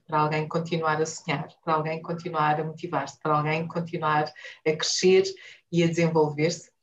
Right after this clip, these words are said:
Então, nós todos fizemos, de facto,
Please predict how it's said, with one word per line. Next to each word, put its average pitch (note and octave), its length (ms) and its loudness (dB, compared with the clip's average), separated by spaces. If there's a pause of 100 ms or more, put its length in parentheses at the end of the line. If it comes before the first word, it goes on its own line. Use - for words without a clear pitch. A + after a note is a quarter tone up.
(320)
Então, D#3 280 0
nós D#3 340 2
todos - 520 0 (320)
fizemos, D3+ 600 0
de - 160 -16
facto, - 320 -4